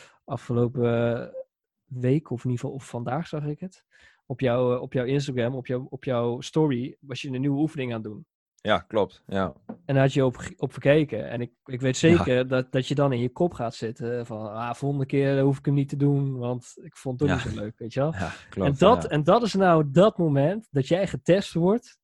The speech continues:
Speaker 1: om te
Speaker 2: Ja.
Speaker 1: kijken of jij nou het waard bent om bijvoorbeeld bij de top crossfitters te gaan horen.
Speaker 2: Ja.
Speaker 1: Want
Speaker 2: Nee,
Speaker 1: die top
Speaker 2: zeker.
Speaker 1: want, want het moment dat jij, het moment dat jij zo'n verhaal in je kop hebt en je hebt iemand waar jij tegenop kijkt, een Joel Beukers, een Moby Sepp of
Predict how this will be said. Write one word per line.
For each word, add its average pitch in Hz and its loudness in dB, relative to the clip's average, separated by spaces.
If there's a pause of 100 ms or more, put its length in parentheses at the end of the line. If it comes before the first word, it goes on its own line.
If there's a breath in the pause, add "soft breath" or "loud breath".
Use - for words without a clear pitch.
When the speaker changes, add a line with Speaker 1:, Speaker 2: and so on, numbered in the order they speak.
(140)
Speaker 1:
om 151 0
te 175 -10
Speaker 2:
Ja. 175 2
Speaker 1:
kijken 185 2
of 151 -2
jij 156 4
nou 151 2
het 135 -4
waard 147 4
bent 143 0
om 190 4
bijvoorbeeld 143 0 (380)
bij 165 2
de 165 0
top 135 -4
crossfitters 147 -10
te - -16
gaan 123 -10
horen. 120 -8
Speaker 2:
Ja. 101 -2 (400)
Speaker 1:
Want 160 2
Speaker 2:
Nee, 135 6
Speaker 1:
die - -2
top 101 6
Speaker 2:
zeker. 107 2
Speaker 1:
want, 170 -2
want 170 2
het - -16 (200)
moment 175 2
dat 160 4
jij, 165 6
het 156 -4 (240 soft breath)
moment 175 0
dat 180 0
jij 180 2
zo'n 165 0
verhaal 156 2
in 147 2
je 139 0
kop 190 -2
hebt 175 -2 (380)
en 131 -8
je 135 -2
hebt 139 -2
iemand 131 -2
waar 127 -2
jij 127 0
tegenop 131 -4
kijkt, 156 -6
een 151 -12
Joel 120 0
Beukers, 123 -4
een 117 -8
Moby 123 -4
Sepp 127 -4
of - -12